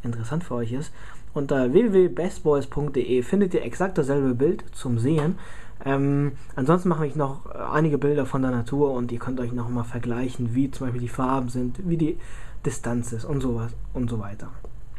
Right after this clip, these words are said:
Ich gehe mal zurück und, äh, ja, ich brauche jetzt nicht unbedingt die Videokamera zu zeigen, wie das aussieht. Ich gehe einfach weiter. Nach der Kamera kommt die Galerie,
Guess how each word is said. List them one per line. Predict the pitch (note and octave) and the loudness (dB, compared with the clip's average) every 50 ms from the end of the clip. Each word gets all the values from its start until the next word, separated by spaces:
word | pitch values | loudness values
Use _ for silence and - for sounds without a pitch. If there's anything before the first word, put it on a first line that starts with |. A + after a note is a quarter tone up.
| - - - - - - | -6 -6 -6 -6 -6 -6
Ich | - - | -6 0
gehe | - G#3 A3+ | 2 2 4
mal | G#3+ F#3 F3+ | 4 2 2
zurück | - C#3+ B2+ D#3+ G#3+ G#3+ - - - - - - - - - - - - - - - - | 0 4 6 6 6 6 2 -4 -6 -6 -6 -8 -6 -8 -6 -8 -6 -8 -8 -8 -8 -4
und, | - C3 C3 C3+ C#3 C#3 C#3 C#3 C3+ C3+ | -2 2 2 4 4 4 2 2 0 2
äh, | C#3+ C3+ C3+ C3 B2 A2+ A2+ - - - - - - - | 2 2 2 2 0 -2 -4 -6 -6 -8 -8 -8 -6 -4
ja, | - A#2+ A2 G#2+ - - - - - - - - - - - - - - - - - | -2 -2 -2 -4 -6 -8 -8 -8 -8 -8 -8 -8 -6 -8 -6 -8 -8 -8 -8 -6 -6
ich | - - | -4 2
brauche | - D3+ E3 | 4 4 4
jetzt | E3+ D#3 | 4 2
nicht | D3 C#3+ D#3 | 0 0 0
unbedingt | C#3+ D3 D3+ D3 C#3+ C#3+ | 2 2 2 4 4 4
die | C#3+ C3+ B2 - | 2 2 2 4
Videokamera | D3 D#3+ F3 E3+ D3 C#3+ C#3+ C3 C3 | 8 8 8 8 6 0 0 0 0
zu | B2+ B2+ A#2+ | -2 -2 -4
zeigen, | - C#3 C3+ C#3+ D3+ D3 D3 C#3 B2 | -2 0 4 4 4 4 4 2 2
wie | B2+ | 2
das | B2+ B2+ A#2 | 2 0 -2
aussieht. | G#2+ A2+ C3+ C3+ - C#3+ C3 B2 B2+ - - - - - - - - - - - - - - - - - - - - | 0 -2 -2 -2 0 0 0 0 0 -4 -8 -8 -8 -8 -8 -8 -8 -8 -8 -8 -8 -8 -8 -8 -8 -8 -8 -8 -4
Ich | - - - - | -4 -4 2 4
gehe | - D#3 | 4 4
einfach | D3 C#3+ B2+ A2 | 4 4 0 -2
weiter. | G#2 G#2+ A#2 A#2 G#2+ G2 F2 - - - - - | 0 0 0 0 -2 -4 -4 -6 -8 -8 -8 -6
Nach | C#3 B2+ B2 D3+ | -6 -6 -4 0
der | - F#3+ F#3 | 2 2 2
Kamera | - - G#3 A#3 A#3+ G#3+ G#3+ G3+ | 4 2 4 4 4 4 2 0
kommt | F3+ - E3 E3 D#3 | 0 -2 -2 -2 0
die | D3 | 2
Galerie, | C#3+ C3+ B2 A#2+ A#2+ D#3+ A3+ C4 | 2 2 2 4 4 4 4 2